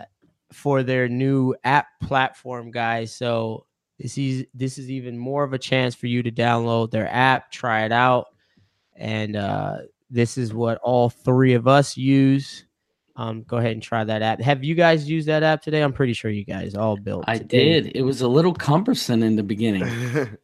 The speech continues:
Speaker 1: It's a lot of
Speaker 2: Little hard,
Speaker 1: information, man.
Speaker 2: a lot to get in there and try to figure it out. And we do have, uh,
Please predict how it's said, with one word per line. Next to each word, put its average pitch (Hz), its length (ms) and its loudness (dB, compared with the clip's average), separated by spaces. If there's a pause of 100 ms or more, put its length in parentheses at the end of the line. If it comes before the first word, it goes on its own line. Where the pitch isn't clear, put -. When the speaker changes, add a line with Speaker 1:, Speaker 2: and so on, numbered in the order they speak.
Speaker 1:
It's - 120 -6
a 233 60 10
lot 175 340 8
of 180 60 6
Speaker 2:
Little 175 120 4
hard, 165 280 4
Speaker 1:
information, 165 500 -2
man. 120 320 -4
Speaker 2:
a 123 60 -6
lot 131 280 0
to 147 80 0
get 139 220 4
in 143 180 6
there 135 240 2
and 120 100 -2
try 123 180 2
to 120 80 0
figure 123 280 0
it 113 80 2
out. 131 320 2
And 123 160 0
we 135 120 4
do 165 220 4
have, 139 400 6
uh, 123 340 4